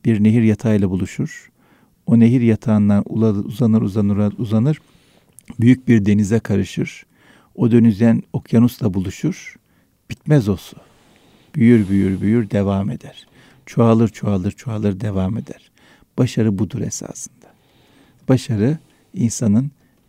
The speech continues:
yatağını bulması, o yatağında akmasıdır.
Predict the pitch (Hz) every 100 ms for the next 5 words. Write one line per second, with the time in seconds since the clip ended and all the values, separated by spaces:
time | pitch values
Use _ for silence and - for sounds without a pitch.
0 | - - - 120 113 104 101 98 95 -
1 | 143 160 _ _ _ _ - 120 110 -
2 | 101 98 127 143 - _ _ _ _ -
3 | - - 110 - 117 110 - - -